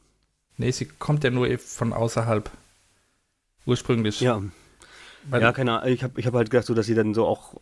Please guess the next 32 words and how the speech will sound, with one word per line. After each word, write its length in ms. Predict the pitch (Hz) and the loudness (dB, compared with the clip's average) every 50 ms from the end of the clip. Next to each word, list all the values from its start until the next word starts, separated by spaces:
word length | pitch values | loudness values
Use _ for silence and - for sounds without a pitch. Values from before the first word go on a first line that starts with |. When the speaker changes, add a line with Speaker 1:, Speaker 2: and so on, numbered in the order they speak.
| _ - | _ -2
Speaker 2:
außerhalb 420 | 110 107 - 113 110 104 - - | -2 0 0 0 0 0 -2 -2
noch 140 | 127 - - | -4 -2 -2
irgendwie 220 | 107 107 104 98 90 | -2 0 0 -2 0
Speaker 1:
Ach 40 | |
so, 60 | 92 101 | 2 2
Speaker 2:
wohnt, 100 | 120 107 | 2 4
aber 140 | 101 101 120 | 4 4 4
Speaker 1:
ja, 60 | 120 | 2
ja. 40 | 120 | 2
Speaker 2:
keine 160 | 120 101 101 | 0 -2 -2
Ahnung. 120 | - 110 - - | -4 -6 -10 -12
Ist, 220 | - - - - - - | -14 -14 -16 -16 -18 -10
ist 80 | - - | -4 -2
auch 220 | 110 95 - - - - - - - - - - _ _ _ _ _ _ _ _ _ _ _ _ _ _ _ _ _ _ _ _ _ _ _ _ _ _ _ - | -2 -2 -2 -10 -20 -20 -20 -20 -20 -20 -20 -20 _ _ _ _ _ _ _ _ _ _ _ _ _ _ _ _ _ _ _ _ _ _ _ _ _ _ _ -2
Speaker 1:
Weil 100 | - 117 | 0 0
Speaker 2:
Ja. 160 | 92 92 95 104 - - - - | 0 0 -4 -6 -12 -18 -14 -4
Speaker 1:
ursprünglich, 640 | - - - 156 - 180 165 170 165 156 151 - - | 0 0 0 2 2 0 0 2 0 -2 -2 -2 -4
äh, 320 | 151 139 139 135 135 135 139 127 - - - - | -2 0 2 2 2 0 -2 -4 -8 -14 -14 -6
kommt 180 | - - 135 | -2 -2 0
sie 100 | - - | 2 2
aus 80 | 139 135 | 2 2
derselben 360 | 147 135 - 143 135 139 147 | 2 0 2 2 2 0 -2
Stadt 300 | 147 - 147 135 - - - | -2 2 0 0 0 0 -4
wie 280 | 135 131 131 127 127 131 | 0 0 2 2 2 0
unser 600 | 131 139 147 135 123 127 120 117 117 113 113 - - - - - - _ - - - - - - - - | -2 -2 -2 0 0 2 2 2 2 0 -2 -6 -10 -18 -20 -20 -20 _ -20 -20 -20 -20 -20 -18 -6 0
Mitcaster 520 | 151 151 151 151 - 131 131 127 - 139 | 2 2 2 2 2 2 2 2 2 0
oder 100 | 120 127 | 0 2
ehemaliger 360 | 127 139 143 139 131 127 135 120 | 2 2 2 2 2 2 2 2
Mitcaster 600 | 131 135 - - 143 127 127 - - 123 120 117 | 0 0 0 0 0 2 0 0 0 2 2 2
Max. 420 | 113 123 127 131 - - - - - - - - - _ _ _ _ _ _ _ _ _ _ _ - | 2 2 0 0 0 -4 -10 -10 -12 -16 -20 -20 -20 _ _ _ _ _ _ _ _ _ _ _ -4
Speaker 2:
Ach 120 | 131 135 | -4 -4
so. 300 | - - 147 127 92 92 | -2 0 -2 -2 -2 -4